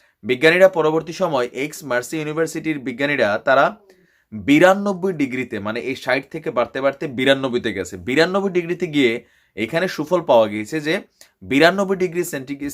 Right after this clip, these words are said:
মানে সেলসিয়াস তাপমাত্রায় করোনা ভাইরাস মারা যায়। এখন বিরানব্বই ডিগ্রি তাপমাত্রা কত অনেকে আইডিয়া, আহ, নিশ্চয় করতে পারতেছেন।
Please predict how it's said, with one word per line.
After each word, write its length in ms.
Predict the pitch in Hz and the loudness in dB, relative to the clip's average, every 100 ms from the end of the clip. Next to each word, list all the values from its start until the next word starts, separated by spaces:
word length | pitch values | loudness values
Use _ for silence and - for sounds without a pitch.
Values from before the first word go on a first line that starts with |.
| 135 | -6
মানে 200 | 131 123 | -6 -6
সেলসিয়াস 380 | 131 123 151 - | -8 -6 -8 2
তাপমাত্রায় 680 | 135 - 175 - 127 101 113 _ _ _ - | 0 2 -4 4 4 4 -2 _ _ _ 4
করোনা 320 | 139 143 147 | 6 6 2
ভাইরাস 420 | 139 147 156 - | 0 -2 -2 -4
মারা 340 | 107 92 98 90 | -8 -2 0 0
যায়। 220 | - - _ _ _ - | -6 -18 _ _ _ -8
এখন 200 | 185 233 | -2 -2
বিরানব্বই 500 | 151 147 165 185 180 | 2 4 4 2 0
ডিগ্রি 220 | 180 170 | -2 -2
তাপমাত্রা 480 | 170 147 139 135 147 | -2 -2 -2 -6 -6
কত 180 | 143 135 | -6 -6
অনেকে 280 | 123 127 135 | -8 -4 -2
আইডিয়া, 400 | 117 123 135 131 - _ _ - | 0 2 0 0 -6 _ _ -4
আহ, 160 | 110 | -2
নিশ্চয় 280 | 117 120 131 | -2 -4 -6
করতে 280 | 135 139 165 | 2 2 4
পারতেছেন। 520 | 143 110 104 147 220 | 2 2 -6 -6 -6